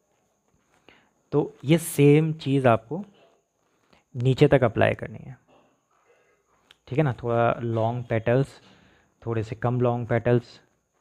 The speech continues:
तो इस तरह से डिफरेंट डिफरेंट आप लोग इसमें पैटर्न्स अप्लाई करेंगे। और जब ये आपके पूरा, अ, जो इसमें डिज़ाइन आपको देना है ये वाला,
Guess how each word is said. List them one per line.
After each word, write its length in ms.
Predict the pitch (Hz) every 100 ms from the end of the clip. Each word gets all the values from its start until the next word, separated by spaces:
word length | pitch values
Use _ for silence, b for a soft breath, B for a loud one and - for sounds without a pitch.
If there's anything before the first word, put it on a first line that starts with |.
| _ _ _ b b b -
तो 180 | 117 -
इस 120 | 117
तरह 180 | 123 120
से 100 | 147
डिफरेंट 360 | 127 - 143
डिफरेंट 420 | 127 107 120 120 127 _ _ _ _ _ _
आप 220 | 120 110
लोग 160 | 117 110
इसमें 280 | 107 139 190 - _ _ b b -
पैटर्न्स 360 | 110 123 123
अप्लाई 260 | 117 107 107
करेंगे। 340 | 107 107 170 - _ -
और 300 | 107 107 107 120
जब 200 | 131 127
ये 80 | 139
आपके 240 | 131 143
पूरा, 380 | 139 135 135 139 143 _ b b b b
अ, 220 | 120 117 110
जो 140 | 120
इसमें 200 | 107 127
डिज़ाइन 360 | 117 107 107 110
आपको 220 | 107 113
देना 220 | 104 101
है 240 | 104 120 143
ये 140 | 110
वाला, 240 | 104 104